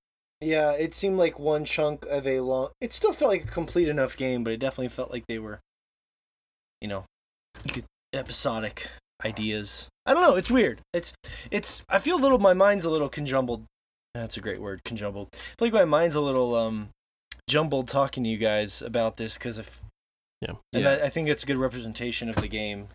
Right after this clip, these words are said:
Speaker 1: 'cause
Speaker 3: It's,
Speaker 1: it's, the
Speaker 3: it's,
Speaker 1: story
Speaker 3: it's a
Speaker 1: is
Speaker 3: clusterfuck. It's kind of a clusterfuck
Speaker 1: It really
Speaker 3: a little
Speaker 1: is.
Speaker 3: bit, in, in,
Speaker 1: Yeah.
Speaker 3: in the best way possible. But I, I'm excited for the D L C because I, like, there's some characters that they didn't really talk enough about.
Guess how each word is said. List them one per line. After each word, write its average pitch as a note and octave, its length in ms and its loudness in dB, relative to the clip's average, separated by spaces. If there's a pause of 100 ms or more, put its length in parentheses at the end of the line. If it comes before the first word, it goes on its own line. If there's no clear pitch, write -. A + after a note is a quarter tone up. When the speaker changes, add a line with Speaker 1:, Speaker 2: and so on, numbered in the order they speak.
Speaker 1:
'cause G#2 140 -10
Speaker 3:
It's, G#2+ 100 -6
Speaker 1:
it's, - 280 -6
the A#3 60 -4
Speaker 3:
it's, A#3+ 80 -4
Speaker 1:
story - 340 -4
Speaker 3:
it's F#4+ 80 0
a - 40 4
Speaker 1:
is - 40 -2
Speaker 3:
clusterfuck. - 1120 -4
It's C#3+ 100 -6
kind A#3+ 160 2
of A#3+ 60 0
a C4 60 2
clusterfuck B3+ 540 0
Speaker 1:
It - 60 0
really C3+ 280 4
Speaker 3:
a - 20 2
little G#2+ 200 0
Speaker 1:
is. F#2 180 -4
Speaker 3:
bit, C3+ 180 -6 (140)
in, F#3+ 160 4
in, G3 160 4
Speaker 1:
Yeah. F3 40 -4
Speaker 3:
in G3+ 120 6
the F#3 60 4
best D#3+ 240 4
way B2+ 140 4
possible. E2 580 -10 (460)
But C#3 240 4 (160)
I, E3 260 4
I'm G3 160 4
excited G3 320 4
for D3 100 2
the B2+ 80 6
D A#2+ 140 4
L A2 120 4
C - 180 0
because A#2 280 -2
I, C#3+ 300 2
like, C3+ 280 0
there's D3+ 180 -2
some D3 180 0
characters A#2 460 -2
that G#2 180 0
they A2 80 0
didn't G#2 180 -2
really G#2 180 -2
talk G2 240 -10
enough G2+ 240 -6
about. F#2 360 -4